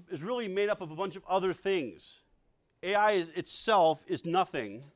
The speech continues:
without these other tools. We're not gonna get into all of them today.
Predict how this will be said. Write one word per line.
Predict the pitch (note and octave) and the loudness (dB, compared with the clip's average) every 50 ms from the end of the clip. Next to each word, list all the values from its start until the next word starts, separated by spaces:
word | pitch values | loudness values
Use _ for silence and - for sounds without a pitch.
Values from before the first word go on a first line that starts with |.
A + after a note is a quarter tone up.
| _ _ _ _ _ _ _ _ _ _ _ _ _ _ | _ _ _ _ _ _ _ _ _ _ _ _ _ _
without | C#3+ C#3+ D3 - D#3+ D#3+ D#3+ D#3+ D#3 C#3 | -8 -6 -4 0 2 2 2 2 0 -4
these | D3 C3+ C3 | -8 -4 -4
other | D3 C3+ C3 A#2 | -4 -4 -4 -6
tools. | - - G3+ F3+ D3+ C3 A#2 G#2 F2+ - - | -8 -6 -4 -2 0 0 -2 -4 -8 -12 -10
We're | D3 C#3+ | -6 -4
not | E3 F3 | -2 -2
gonna | F#3 F3+ | 0 0
get | D#3+ E3+ | 0 0
into | D#3+ D#3+ | -2 -2
all | C3+ C#3+ D#3 E3 F3 | -2 2 2 4 4
of | E3+ | 2
them | D#3 C#3+ | 2 -2
today. | - - C3 A#2+ A2 G#2 G2+ G#2 - | -6 -6 -4 -4 -2 -2 -2 -4 -6